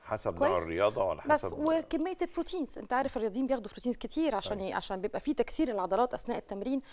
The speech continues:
Speaker 2: فيبقى دايما يعوض ال-،
Speaker 1: وفي منهم
Speaker 2: التكسير ده
Speaker 1: عايزين
Speaker 2: وبتاع-،
Speaker 1: يبنوا
Speaker 2: بيبني،
Speaker 1: عضلات.
Speaker 2: ما هو بالظبط،
Speaker 1: آه.
Speaker 2: بيحصل التكسير ده أثناء التمرين،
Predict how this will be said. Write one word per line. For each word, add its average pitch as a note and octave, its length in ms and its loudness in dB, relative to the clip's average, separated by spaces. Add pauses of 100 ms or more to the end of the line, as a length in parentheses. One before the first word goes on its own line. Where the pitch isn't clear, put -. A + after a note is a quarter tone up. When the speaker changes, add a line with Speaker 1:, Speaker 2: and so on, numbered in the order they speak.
(120)
Speaker 2:
فيبقى G3 260 -2
دايما C4 400 2 (360)
يعوض G#3 580 6
ال-، F3 560 -2
Speaker 1:
وفي B2+ 120 0
منهم B2 100 0
Speaker 2:
التكسير A2+ 240 2
ده A3+ 40 6
Speaker 1:
عايزين A3 320 6
Speaker 2:
وبتاع-، A#3+ 140 6
Speaker 1:
يبنوا G3+ 220 6 (100)
Speaker 2:
بيبني، C4+ 100 8
Speaker 1:
عضلات. E4 160 6
Speaker 2:
ما A3+ 120 2
هو A3 60 -2
بالظبط، G#3 460 2
Speaker 1:
آه. - 80 0
Speaker 2:
بيحصل - 240 4
التكسير B3+ 320 -2
ده A3+ 100 2
أثناء - 240 0
التمرين، D#3 440 -4